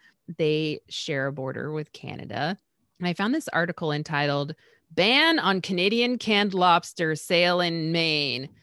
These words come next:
It declared that the Sea and Shore Fisheries Commissioner, Arthur Greenleaf, had been receiving complaints from Maine fishermen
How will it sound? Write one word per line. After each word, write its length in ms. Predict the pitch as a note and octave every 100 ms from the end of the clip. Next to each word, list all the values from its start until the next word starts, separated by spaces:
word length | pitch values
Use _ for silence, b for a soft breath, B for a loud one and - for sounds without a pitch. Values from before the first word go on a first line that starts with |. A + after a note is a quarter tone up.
| b b -
It 160 | F#3 -
declared 500 | - G#3+ C4 B3 C4+
that 240 | A#3+ G#3+ -
the 160 | G3+
Sea 500 | F#3+ - C4+ D#4 F4
and 220 | A#3+ A#3 A3+
Shore 340 | - B3+ D4
Fisheries 840 | - F#3 - E3 D3 D3 D3+ D#3 - -
Commissioner, 800 | G3 F3+ F#3+ - D#3 C#3+ C#3+ -
Arthur 380 | D3+ G#3 E4 E4+
Greenleaf, 640 | A3+ D3+ G#2+ G2+ G3+ _
had 260 | - G3 G3+
been 140 | G#3+
receiving 440 | G#3 G3+ D4+ F4+ F4+
complaints 640 | E4+ E4 - G4+ F#4 -
from 220 | - G3 G3+
Maine 320 | A#3 B3 A#3+
fishermen 580 | - D4 E3 D#3 C#3+